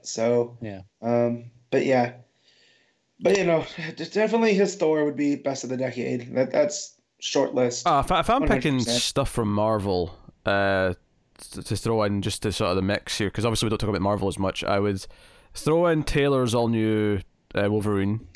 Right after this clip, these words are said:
Speaker 1: Mm-hmm.
Speaker 3: into the mix.
Speaker 1: Yeah,
Speaker 3: Uh,
Speaker 1: that quite had a, quite a hefty run. That's like, what, three, four volumes?
Speaker 3: Uh, that's like six volumes. It's like
Speaker 1: Six?
Speaker 3: yeah,
Speaker 1: Okay.
Speaker 3: thir-, thirty-five, thirty-six issues.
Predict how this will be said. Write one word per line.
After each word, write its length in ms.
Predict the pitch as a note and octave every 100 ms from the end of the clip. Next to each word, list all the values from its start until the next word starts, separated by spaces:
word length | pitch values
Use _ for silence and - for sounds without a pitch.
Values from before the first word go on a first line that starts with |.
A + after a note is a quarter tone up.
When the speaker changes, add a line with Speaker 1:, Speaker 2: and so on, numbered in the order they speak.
| - _ _ _ - -
Speaker 1:
Mm-hmm. 360 | B2+ C#3 C3+
Speaker 3:
into 220 | G#2 G#2 G2+
the 60 |
mix. 420 | F#2+ G2 - - - - - - -
Speaker 1:
Yeah, 140 | G3+
Speaker 3:
Uh, 60 | G#3
Speaker 1:
that 140 | -
quite 200 | - F#3+
had 160 | - D#3+
a, 100 | D3 -
quite 200 | - D#3+ C#3+
a 20 |
hefty 240 | C#3 C3+
run. 220 | C3+ C#3
That's 160 | C#3+ C3+
like, 120 | E3+
what, 300 | C#3+ C#3 -
three, 140 | C#3+ C#3
four 160 | C#3+
volumes? 480 | C#3 G3 E3 E3+ - - - - _ - G1+ G1+
Speaker 3:
Uh, 220 | - G#2 A2+
that's 200 | E3 -
like 100 | F#2+
six 420 | E3 - - -
volumes. 400 | G2+ F2+ F2 F2+
It's 120 | G2+ A2
like 120 | -
Speaker 1:
Six? 400 | D3+ G3 G#3 -
Speaker 3:
yeah, 120 | A2+
Speaker 1:
Okay. 40 | G#2+
Speaker 3:
thir-, 240 | - C#3 -
thirty-five, 880 | D3 B2 B2 A2+ - - A2+ A2+ -
thirty-six 400 | G#2+ - - B2+
issues. 300 | - G#2+